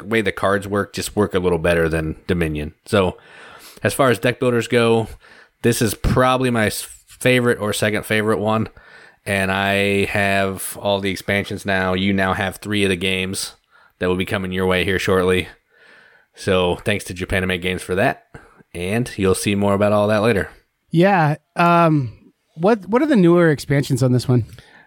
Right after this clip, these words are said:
Speaker 1: Um, the newest one is Winter Romance that introduces the butlers. So now there's some male scantily clad dudes. Um, there's Romantic Vacation, Oktoberfest, where they're like bar wenches.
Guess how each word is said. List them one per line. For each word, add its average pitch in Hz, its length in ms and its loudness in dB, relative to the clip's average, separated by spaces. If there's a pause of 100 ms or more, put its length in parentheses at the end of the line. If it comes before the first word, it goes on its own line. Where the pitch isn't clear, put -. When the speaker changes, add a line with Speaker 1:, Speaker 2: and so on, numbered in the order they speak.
(160)
Speaker 1:
Um, 123 640 2
the 120 120 0
newest 160 380 2
one 151 100 2
is 120 140 0
Winter 131 240 2
Romance 104 540 0
that 104 100 0
introduces 104 540 -2
the 92 80 0
butlers. 85 760 -4
So - 160 -8
now 98 160 0
there's 95 220 0
some 87 340 -2 (160)
male 95 440 2
scantily 87 440 -4
clad 85 300 0
dudes. 82 400 -4 (840)
Um, 95 420 0
there's 95 260 0
Romantic 104 560 0
Vacation, 113 760 -2 (280)
Oktoberfest, 98 960 0
where 92 160 2
they're 90 160 2
like 82 180 -2
bar 95 200 2
wenches. 92 680 0